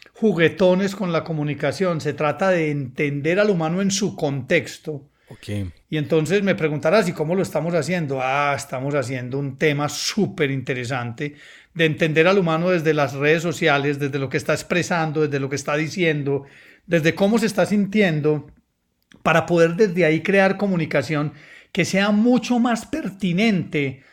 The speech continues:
Speaker 1: para lo que estamos viviendo, Santiago. Porque realmente hay marcas que están
Speaker 2: Ujú.
Speaker 1: desconectadas y todavía, no sé si te pasa, que te encuentran con, que te encuentras con personas que te dicen, "No, el veintisiete salimos y seguimos adelante", común y corriente.
Speaker 2: Sí, por ejemplo. O hay otras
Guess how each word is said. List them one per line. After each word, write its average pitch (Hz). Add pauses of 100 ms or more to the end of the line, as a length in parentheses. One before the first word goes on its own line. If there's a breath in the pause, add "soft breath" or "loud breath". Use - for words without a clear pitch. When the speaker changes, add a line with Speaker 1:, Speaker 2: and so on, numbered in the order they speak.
(120)
Speaker 1:
para 165
lo 156
que 160
estamos 156
viviendo, 143
Santiago. 120 (340 soft breath)
Porque 180
realmente 190
hay 214
marcas 220
que 131
están 151
Speaker 2:
Ujú. 160
Speaker 1:
desconectadas 151
y 202
todavía, 180
no 156
sé 190
si 214
te 135
pasa, 151 (340 loud breath)
que 175
te 180
encuentran 190
con, 208
que 185
te 151
encuentras 175
con 208
personas 170
que 185
te 180
dicen, 185
"No, 226
el 226
veintisiete 170
salimos 196
y 180
seguimos 160
adelante", 156 (180)
común 147
y 165
corriente. 147
Speaker 2:
Sí, 143 (140)
por 131
ejemplo. 123 (440 soft breath)
O 170
hay 180
otras 226